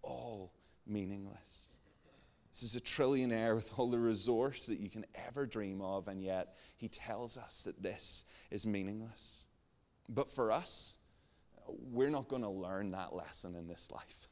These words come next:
<laughs> We're, we're not trillionaires. If you are, chat to Paul after. We have a building that we'd like to build. That would be amazing. But we're never gonna have this, this degree of, of wealth. Uh, and so we find ourselves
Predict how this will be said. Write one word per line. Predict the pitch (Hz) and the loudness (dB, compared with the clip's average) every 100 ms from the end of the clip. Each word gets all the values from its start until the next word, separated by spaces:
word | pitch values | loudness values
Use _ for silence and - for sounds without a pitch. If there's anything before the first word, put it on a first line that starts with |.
| 117 | -18
<laughs> | - - - - _ _ | -18 -20 -20 -20 _ _
We're, | 104 117 71 | -6 -6 -6
we're | - | -8
not | 101 87 90 | -6 -6 -8
trillionaires. | - - 92 90 90 82 85 92 90 - - - _ | -8 -4 -4 -2 -6 -6 -6 -4 -6 -8 -14 -20 _
If | - | -10
you | 87 | -8
are, | 82 85 80 - - _ _ _ - | -4 -6 -6 -16 -20 _ _ _ -18
chat | - | -16
to | - | -16
Paul | - 82 82 80 | -12 -6 -6 -6
after. | 90 - 90 90 | -8 -2 0 2
We | 90 | 0
have | 90 | -2
a | 101 | 0
building | 101 95 92 95 | 2 2 0 -2
that | 98 | -2
we'd | 101 | 2
like | 95 165 | 4 4
to | - | 4
build. | 127 139 151 127 | 6 10 10 10
That | 127 | 6
would | 139 | 6
be | 135 127 | 4 4
amazing. | 127 135 139 143 143 | 6 4 4 4 6
But | 151 | 6
we're | 175 | 4
never | 196 170 | 2 2
gonna | 143 147 | 0 -2
have | 123 131 131 131 113 | -4 -4 -2 0 2
this, | 135 - - - - | 2 2 -2 -4 0
this | 147 135 | 2 2
degree | - 113 123 117 120 131 131 | 2 0 2 2 2 4 6
of, | 113 98 - - | 6 2 -6 -4
of | 113 95 | -2 2
wealth. | 101 107 117 - - - | 0 0 -6 -16 -20 -18
Uh, | - 85 - 113 113 117 | -16 -14 -10 -4 -2 2
and | 135 | 4
so | - 139 | 4 4
we | 131 | 4
find | 123 - 139 139 | 2 2 4 4
ourselves | 131 143 131 127 110 | 4 4 4 4 2